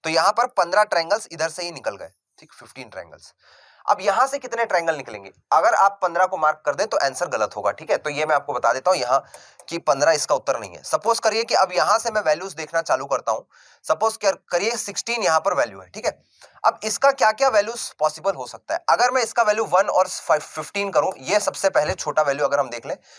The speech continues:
तो क्या ये पॉसिबल है? क्योंकि देखिए अगर मैं यहाँ वन डालता हूं, ठीक है, और वन माइनस फ़िफ़्टीन कितना हो गया? फ़ोर्टीन हो गया, तो इसके डिफरेंस से तो बड़ा है नहीं है ये, तो ऐसे में चीजें सॉल्व नहीं हो रही। तो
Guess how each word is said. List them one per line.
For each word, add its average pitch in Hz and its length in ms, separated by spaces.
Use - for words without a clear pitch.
तो 226 60
क्या 226 180
ये 247 120
पॉसिबल 220 420
है? 185 60
क्योंकि 196 260
देखिए 220 240
अगर 196 240
मैं 240 140
यहाँ 233 160
वन 185 220
डालता 147 280
हूं, 101 80
ठीक 202 120
है, 196 100
और 185 200
वन 214 200
माइनस 220 360
फ़िफ़्टीन 226 320
कितना 220 240
हो 220 60
गया? 220 120
फ़ोर्टीन 156 320
हो 147 60
गया, 156 120
तो 190 220
इसके 214 280
डिफरेंस 196 340
से - 60
तो 202 120
बड़ा 180 180
है 175 120
नहीं 170 180
है 185 100
ये, 175 100
तो 220 160
ऐसे 185 320
में 226 140
चीजें 190 260
सॉल्व 196 300
नहीं 165 140
हो 117 80
रही। 117 120
तो - 180